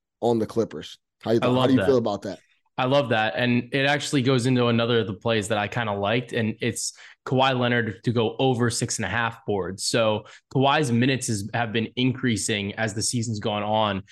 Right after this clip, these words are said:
Speaker 2: And over the past, um, what is this, uh, one, like, eight games or so, he's been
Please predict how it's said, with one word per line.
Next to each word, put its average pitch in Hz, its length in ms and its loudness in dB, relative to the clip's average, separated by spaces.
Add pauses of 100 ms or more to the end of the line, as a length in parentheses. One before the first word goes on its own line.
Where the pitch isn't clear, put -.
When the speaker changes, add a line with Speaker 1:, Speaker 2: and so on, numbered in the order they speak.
(200)
Speaker 2:
And 123 160 0
over 131 240 0
the 120 100 0
past, 120 600 -4
um, 98 380 0
what 104 100 -4
is 95 80 -8
this, 92 380 -6
uh, 50 220 -8
one, 50 340 -14 (480)
like, 117 260 -2
eight 131 300 0
games 120 320 0
or 127 60 0
so, 139 320 2
he's 117 240 0
been 120 380 0